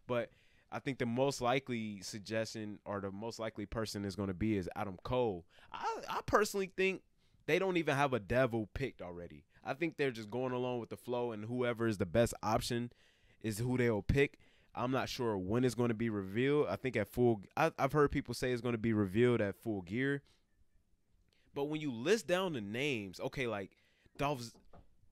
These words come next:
if it were to be Adam Cole, like, okay, that's too predictable, you know what I'm saying? Like, we are expecting it to be Adam Cole, and then it's just like, okay, then what?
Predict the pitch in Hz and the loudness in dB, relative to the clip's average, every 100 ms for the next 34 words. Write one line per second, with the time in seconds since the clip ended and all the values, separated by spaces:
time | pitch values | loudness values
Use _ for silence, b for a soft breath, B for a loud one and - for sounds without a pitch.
0 | _ _ _ _ _ _ _ - - _ | _ _ _ _ _ _ _ -20 -20 _
1 | _ _ _ _ _ _ B B B 101 | _ _ _ _ _ _ B B B -6
2 | 120 131 131 151 156 117 127 123 120 120 | 0 4 8 8 8 4 0 2 2 2
3 | 113 - 117 120 110 101 92 - 110 120 | 0 -4 0 2 2 0 -4 -4 -6 -4
4 | 98 127 - 160 - 110 85 92 80 71 | -6 -6 -8 -10 -6 -6 -4 -6 -8 -8
5 | 85 87 107 113 110 120 113 104 110 127 | -6 -4 -2 -4 -4 -4 -2 -2 0 0
6 | 107 - - 127 - 104 95 87 - _ | 0 -4 0 0 2 0 0 -2 -8 _
7 | _ _ _ _ _ _ - 104 - 104 | _ _ _ _ _ _ -14 -12 -10 -4
8 | 107 90 101 90 - 101 92 90 82 82 | -4 -2 -4 -6 -6 -4 -4 -6 -8 -12
9 | 87 98 113 104 92 90 92 82 98 90 | -10 -6 -6 -8 -8 -8 -6 -6 -8 -8
10 | 82 104 92 76 65 | -8 -8 -8 -10 -12